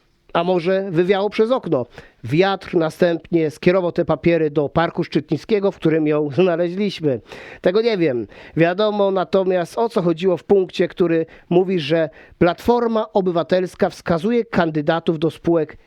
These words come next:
miejskich. Bo jeśli ktoś myśli, że chodziło o to, aby politycy Platformy i ludzie z politycznego wskazania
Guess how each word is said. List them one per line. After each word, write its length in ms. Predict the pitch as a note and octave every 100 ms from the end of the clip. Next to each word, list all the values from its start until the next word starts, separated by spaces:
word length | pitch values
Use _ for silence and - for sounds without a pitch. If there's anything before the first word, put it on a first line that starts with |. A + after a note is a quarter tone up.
| -
miejskich. 540 | C#3+ E3 D3+ - B2 - - - -
Bo 180 | D#3+ G#3+
jeśli 220 | A3 A3+
ktoś 280 | B3 A3 F#3
myśli, 500 | A3 G#3 - C3+ B2
że 100 | D#3+
chodziło 420 | G3 F#3 G3+ G#3+
o 160 | A3
to, 220 | G#3 F3 E3+
aby 260 | F3 F#3
politycy 600 | F3+ G3 G3 - A3 A3+
Platformy 760 | - G#3 - G#3 F#3 D3 C3+ C#3
i 140 | F#3
ludzie 360 | A3+ A#3+ A3+ G#3
z 80 | -
politycznego 640 | F#3+ G3 G3 - G#3 G3
wskazania 560 | - G3 F#3 G3 F#3+